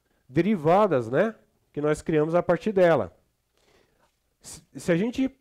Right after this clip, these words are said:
inserir dados nessas tabelas derivadas, vai incrementar a sequence,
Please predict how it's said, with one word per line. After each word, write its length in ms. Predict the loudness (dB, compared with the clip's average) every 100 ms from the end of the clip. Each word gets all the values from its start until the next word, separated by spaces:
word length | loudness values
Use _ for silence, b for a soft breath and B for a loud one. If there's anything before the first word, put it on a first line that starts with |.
| _ _ _
inserir 520 | -8 -8 2 2 4 2
dados 340 | 6 4 4
nessas 320 | -2 -2 -4
tabelas 340 | -4 0 0 0
derivadas, 480 | -4 -2 0 0
vai 120 | 0 -2
incrementar 680 | 0 0 0 2 0 0 -8 _ _ _ _
a 140 | -2 -2
sequence, 680 | -2 -2 0 0 -2 -14